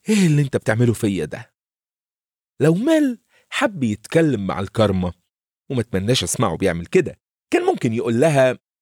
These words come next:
"أنا بعمل كده لمصلحتك علشان تجيبي ثمر أكتر." وأقدر أسمع الكرمة، لازم تقلق عليا طبعًا،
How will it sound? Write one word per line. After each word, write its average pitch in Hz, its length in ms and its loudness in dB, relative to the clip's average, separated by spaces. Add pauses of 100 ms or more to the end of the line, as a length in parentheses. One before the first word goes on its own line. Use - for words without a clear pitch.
(300)
"أنا 135 100 -2
بعمل 143 280 2
كده 139 240 2
لمصلحتك 92 840 -4 (200)
علشان 131 400 -2
تجيبي 135 340 0
ثمر 156 320 2 (100)
أكتر." - 500 -4 (840)
وأقدر 156 380 2
أسمع 139 360 0
الكرمة، 107 520 -2 (400)
لازم 104 240 -4
تقلق 90 320 -6
عليا 82 300 -6
طبعًا، - 280 -12